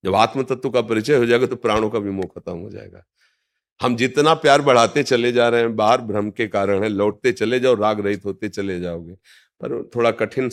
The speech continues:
लग रहा है। नाम जप करो निरंतर, नाम जप करो, सत्संग सुनो, शास्त्रों का स्वाध्याय चाहे थोड़ा करो,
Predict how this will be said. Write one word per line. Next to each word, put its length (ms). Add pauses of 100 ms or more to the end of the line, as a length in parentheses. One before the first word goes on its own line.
(160)
लग 220
रहा 280
है। 340 (140)
नाम 500
जप 260
करो 200
निरंतर, 520 (760)
नाम 340
जप 240
करो, 460 (220)
सत्संग 560
सुनो, 680 (1000)
शास्त्रों 680
का 160
स्वाध्याय 500
चाहे 180
थोड़ा 420
करो, 440